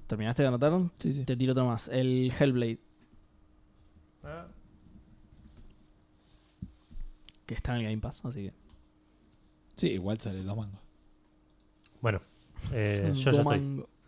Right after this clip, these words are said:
Speaker 1: Sí, yo también, yo
Speaker 2: Espera
Speaker 1: me,
Speaker 2: que
Speaker 1: me
Speaker 2: estoy
Speaker 1: fui al choto,
Speaker 2: eliminando.
Speaker 1: ya debo
Speaker 2: Te
Speaker 1: tener
Speaker 2: sigo
Speaker 1: como,
Speaker 2: leyendo, Seba, por las dudas.
Speaker 1: como siete.
Speaker 2: Eh, eh, Cuphead, Mafia tres, Assassin's Creed Syndicate, eh, lo pongo, lo tengo que poner en amarillo porque lo hiciste y ya quedó.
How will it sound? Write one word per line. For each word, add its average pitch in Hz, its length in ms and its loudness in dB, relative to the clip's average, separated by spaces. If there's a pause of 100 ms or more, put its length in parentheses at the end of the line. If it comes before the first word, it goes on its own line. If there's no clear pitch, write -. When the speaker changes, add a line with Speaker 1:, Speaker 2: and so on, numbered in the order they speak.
(480)
Speaker 1:
Sí, 120 180 -4
yo 113 140 -6
también, 110 240 -6
yo 107 120 -6
Speaker 2:
Espera 117 120 0
Speaker 1:
me, 113 60 -2
Speaker 2:
que 107 60 -2
Speaker 1:
me 107 40 0
Speaker 2:
estoy 117 200 0
Speaker 1:
fui - 20 2
al 107 140 2
choto, 104 160 0
Speaker 2:
eliminando. 110 180 -2
Speaker 1:
ya 113 140 -2
debo 113 120 0
Speaker 2:
Te 120 80 2
Speaker 1:
tener 117 100 4
Speaker 2:
sigo 156 120 10
Speaker 1:
como, 160 80 10
Speaker 2:
leyendo, 147 320 6
Seba, 143 180 8
por 123 100 6
las 123 140 6
dudas. 117 160 6
Speaker 1:
como - 120 -8
siete. - 440 -8 (300)
Speaker 2:
Eh, 120 1400 6 (560)
eh, 113 260 0
Cuphead, 185 800 8
Mafia 147 320 2
tres, 190 400 2
Assassin's 143 340 -2
Creed 165 140 0
Syndicate, 175 460 2 (120)
eh, 131 80 -2
lo 151 140 -2
pongo, 131 260 -8
lo 117 260 0
tengo 120 160 -4
que 113 40 -6
poner 120 160 -4
en 113 60 -6
amarillo 117 360 -4
porque 110 220 -4
lo 110 80 -6
hiciste - 360 -8
y - 100 -6
ya - 180 -8
quedó. 101 360 -4